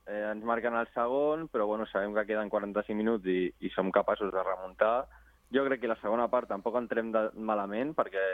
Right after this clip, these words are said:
al final també estem com arribant a l'àrea seva, i sí que el tercer gol, pues, ens mata una mica, perquè ja sí que ho veus, mm, una mica més difícil. Però, bueno, eh, hem d'aprendre d'aquest, d'aquests partits,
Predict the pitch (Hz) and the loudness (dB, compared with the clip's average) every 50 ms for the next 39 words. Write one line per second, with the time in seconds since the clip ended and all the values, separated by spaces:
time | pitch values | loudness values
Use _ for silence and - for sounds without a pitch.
0 | 92 92 95 95 92 - _ - 95 98 98 110 107 104 104 104 104 101 101 98 | 0 0 -2 -2 -4 -8 _ -12 -12 -2 -2 -2 0 2 0 2 2 2 2 0
1 | 98 98 95 - _ _ 104 101 98 - - 98 95 95 95 95 95 95 95 95 | 0 -2 -2 -4 _ _ -4 -4 -2 -4 -2 0 0 -2 0 0 0 0 0 2
2 | 95 95 95 95 90 95 95 - - 107 104 107 120 131 - - _ _ _ _ | 0 0 0 0 0 -2 -6 -4 -2 0 0 2 0 0 -2 -8 _ _ _ _
3 | _ - _ _ _ _ _ _ - 113 110 - - 101 98 107 104 95 - 104 | _ -20 _ _ _ _ _ _ -2 -2 -2 0 0 2 4 4 2 2 2 0
4 | 98 - - 104 101 92 101 101 90 - 101 92 92 92 87 - - 95 92 95 | 0 0 0 0 2 2 2 0 0 0 0 0 0 -2 -4 -4 -6 -6 -6 -6
5 | - - 98 95 95 - 95 95 92 92 92 95 95 90 - 95 98 107 - _ | -4 2 2 2 4 4 2 0 0 -2 -2 -2 -2 2 2 2 2 2 -4 _
6 | _ _ _ _ _ 87 90 87 82 87 90 90 90 90 - - 92 90 92 90 | _ _ _ _ _ -6 -4 -4 -4 -2 0 2 0 0 -2 -4 -2 0 0 2
7 | 92 92 92 - - 95 92 90 90 87 90 - _ 95 92 90 90 92 90 - | 2 0 0 -2 -4 -4 -4 -4 -4 -4 -6 -6 _ 0 0 0 2 0 0 0
8 | 92 92 92 87 92 90 - 98 - - 110 113 143 - _ _ _ _ _ _ | 0 0 0 0 -2 -2 -2 -4 -2 0 -2 -2 -2 -6 _ _ _ _ _ _
9 | _ - - _ _ _ - - - - - _ _ _ - 117 117 120 127 131 | _ -20 -20 _ _ _ -20 -20 -20 -20 -20 _ _ _ 4 4 4 6 4 2
10 | 120 123 131 127 117 117 117 113 110 110 107 107 104 107 104 - - - - - | 0 0 0 0 0 0 0 0 0 0 0 0 0 -2 -4 -8 -16 -16 -10 -2
11 | - 107 110 113 117 117 - 110 110 113 110 101 98 98 90 98 98 95 95 95 | 0 2 4 4 4 4 2 0 0 2 2 2 2 0 0 0 0 0 0 0
12 | - - 92 101 92 101 - - - 110 90 - - 104 110 123 - - 156 | -2 -2 -2 0 0 -2 -4 0 -2 -2 -2 -2 -2 -2 -2 -2 -2 -6 -14